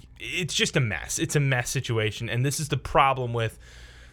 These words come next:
now that the vaccine's out and some of these guys choosing, A K A Kirk Cousins and Lamar Jackson, choosing not to get the vaccine,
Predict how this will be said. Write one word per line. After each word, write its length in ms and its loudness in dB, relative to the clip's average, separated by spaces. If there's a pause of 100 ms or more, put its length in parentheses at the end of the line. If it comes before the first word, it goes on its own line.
(280)
now 220 6
that 80 -2
the 120 -2
vaccine's 460 0
out 180 2
and 60 -8
some 160 0
of 40 2
these 160 -2
guys 440 4
choosing, 380 -2
A 140 0
K 160 0
A 80 2
Kirk 200 -4
Cousins 460 2
and 80 -4
Lamar 240 0
Jackson, 500 -2
choosing 380 2
not 240 4
to 60 -6
get 200 0
the 60 -2
vaccine, 640 0